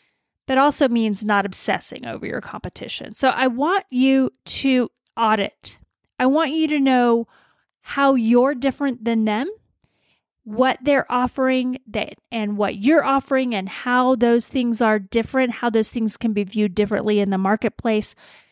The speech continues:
Do a gap analysis between what posts you have available and what posts your competition has available. Do a gap analysis about what products are available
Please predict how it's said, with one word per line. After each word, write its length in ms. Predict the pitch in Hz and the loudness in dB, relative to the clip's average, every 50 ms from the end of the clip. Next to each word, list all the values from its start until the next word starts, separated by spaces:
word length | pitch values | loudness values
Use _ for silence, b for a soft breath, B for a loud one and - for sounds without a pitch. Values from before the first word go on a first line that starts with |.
| b b - | b b 2
Do 160 | 294 330 370 | 2 4 4
a 60 | 392 | 2
gap 420 | 294 254 - 254 269 349 427 - - | 0 0 0 2 2 2 2 2 2
analysis 640 | 359 302 262 208 190 208 - - - - 180 - | 4 4 4 2 0 -6 -10 -8 -6 -8 -8 -6
between 560 | - - 240 - - - 262 262 254 247 226 - _ - | -2 -2 -2 -2 -2 -2 -2 0 0 -2 -4 -6 _ -14
what 420 | 214 208 202 220 247 240 - - | -10 -4 0 2 2 2 0 -4
posts 380 | - - 262 262 254 - - - | -4 0 0 0 0 -2 -2 2
you 180 | 233 247 285 262 | 2 4 4 2
have 240 | - 269 262 262 | 2 0 0 2
available 560 | 269 262 262 254 254 254 247 226 247 240 233 - | 2 2 4 2 2 2 0 2 0 0 0 0
and 160 | 226 202 196 | -2 -2 -2
what 180 | 208 214 - - | -2 -2 -2 -2
posts 320 | - - 226 220 - - | -2 0 0 0 0 0
your 100 | - 214 | -4 -4
competition 720 | - - - 208 185 - 190 - 214 202 - - 214 202 | -4 -4 -6 -4 -4 -4 -4 -2 -2 -2 0 0 -2 -2
has 220 | 185 220 214 196 202 | -2 -4 -4 -4 -2
available. 500 | 202 208 208 214 214 208 208 202 190 b b b b b b b b b b - | -2 0 2 2 2 2 0 -2 -2 b b b b b b b b b b 0
Do 120 | 262 262 | 2 2
a 60 | 269 | 2
gap 300 | 220 262 247 240 262 - | 4 2 2 2 2 2
analysis 520 | 294 269 262 277 285 285 262 - 302 269 - | 2 4 4 2 2 2 0 -2 -4 -4 0
about 380 | 254 294 294 294 277 - - _ - - | 2 4 4 4 2 0 -4 _ -14 -4
what 280 | 247 262 277 - _ - | 0 0 0 0 _ -8
products 560 | - - - 339 370 403 403 - - - 254 | -6 0 2 4 4 4 2 0 0 0 2
are 80 | 233 | 2
available 640 | 226 208 220 214 214 214 196 185 196 190 190 190 - | 2 2 2 2 2 2 2 2 2 2 2 0 -2